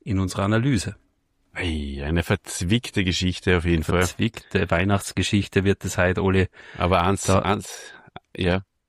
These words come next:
Speaker 1: braucht's, äh, unsere Auflösung dann und unsere <laughs> Interpretation
Speaker 2: Bleibt
Speaker 1: des Sachverhalts.
Speaker 2: unbedingt dran. Unbedingt.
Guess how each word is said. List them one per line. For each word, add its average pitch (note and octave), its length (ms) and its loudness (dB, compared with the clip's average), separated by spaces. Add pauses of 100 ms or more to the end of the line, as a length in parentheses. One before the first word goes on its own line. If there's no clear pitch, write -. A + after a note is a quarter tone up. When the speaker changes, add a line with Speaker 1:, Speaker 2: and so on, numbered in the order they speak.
(120)
Speaker 1:
braucht's, - 680 0
äh, G2 340 0
unsere A2 360 0
Auflösung F2+ 520 -2
dann E2+ 260 -4 (320)
und F#2+ 160 2
unsere F2 360 0
<laughs> E2+ 40 -4 (100)
Interpretation - 720 -4
Speaker 2:
Bleibt F2 260 2
Speaker 1:
des G#2 100 -4
Sachverhalts. D4 260 6
Speaker 2:
unbedingt G#3+ 400 4
dran. E3 380 4 (240)
Unbedingt. F3+ 1080 4